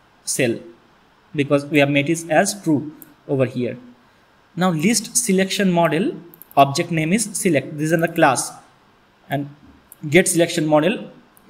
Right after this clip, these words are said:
uh, we are, we are calling it this method, and it will get the selection. Now select dot, that is this object we are using, set select mode, this per-, selection mode,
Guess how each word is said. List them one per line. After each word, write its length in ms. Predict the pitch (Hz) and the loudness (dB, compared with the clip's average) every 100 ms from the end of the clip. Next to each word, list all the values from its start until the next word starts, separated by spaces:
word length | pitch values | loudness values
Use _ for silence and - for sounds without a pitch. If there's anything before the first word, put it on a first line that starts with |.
| - _ _ - | -20 _ _ -6
uh, 80 | - | -2
we 120 | 156 147 | 2 4
are, 40 | |
we 100 | 151 | 4
are 80 | 143 | 2
calling 300 | 151 147 160 | 4 4 2
it 160 | 196 | -2
this 160 | 160 147 | -2 -2
method, 460 | 143 131 214 302 - - | -2 2 0 0 -6 0
and 220 | 127 135 | 0 0
it 120 | 151 | -2
will 100 | 143 | -2
get 220 | 135 139 139 | 0 2 2
the 200 | - - | -2 -2
selection. 540 | - 135 - 117 110 - _ _ - | 0 0 -2 -8 -10 -16 _ _ -2
Now 340 | 175 196 202 - - _ _ - | 0 0 -4 -16 -20 _ _ -6
select 680 | - 165 190 - - 156 | 0 2 2 0 -10 -2
dot, 560 | 147 180 160 - - - - | 4 4 4 -2 -16 -18 -2
that 140 | 143 | -2
is 80 | 131 | 0
this 240 | 135 175 190 | 0 0 2
object 280 | 151 165 | 0 2
we 60 | 170 | 2
are 60 | 160 | 4
using, 480 | 156 147 202 - | 2 0 -2 -4
set 260 | - 165 170 | -2 0 0
select 360 | - 165 170 165 | 0 0 0 -2
mode, 440 | 156 170 135 - - | 2 2 0 -8 -4
this 200 | 151 147 | -2 0
per-, 180 | 147 - | 0 0
selection 420 | 156 151 160 156 | -2 0 0 0
mode, 280 | 156 107 | 0 -2